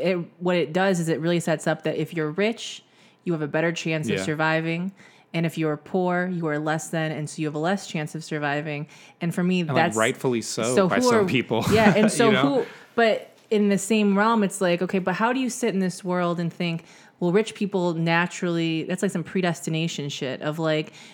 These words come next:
Speaker 1: well, because you are this, then you deserve this. But, like, all of the people who have changed the world, the best artists, the most,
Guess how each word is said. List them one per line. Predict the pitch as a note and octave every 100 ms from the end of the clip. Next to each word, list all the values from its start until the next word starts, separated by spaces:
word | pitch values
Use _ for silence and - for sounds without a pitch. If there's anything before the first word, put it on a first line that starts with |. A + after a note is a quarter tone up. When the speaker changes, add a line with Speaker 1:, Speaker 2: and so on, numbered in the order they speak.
| -
Speaker 1:
well, | E3+ E3+ E3 D3+
because | F3 F3+ - G3 G3 E3+
you | E3 F3+ E3+
are | E3 D#3
this, | D#3 E3+ D#3 -
then | - D#3+
you | D#3+
deserve | D#3+ D3 D#3 D3+ D3 D3+
this. | E3 D3 D3 - - - - _ _ _ -
But, | F#3 F3
like, | F#3
all | - F#3+ A3
of | G#3+
the | G#3
people | G#3 G3+ F3+
who | F3+
have | E3+
changed | - F3+ F3+ F3
the | E3
world, | E3 D#3+ D#3+
the | D3+
best | E3 F3 - - -
artists, | E3 E3 D3+ D3+
the | -
most, | E3+ E3+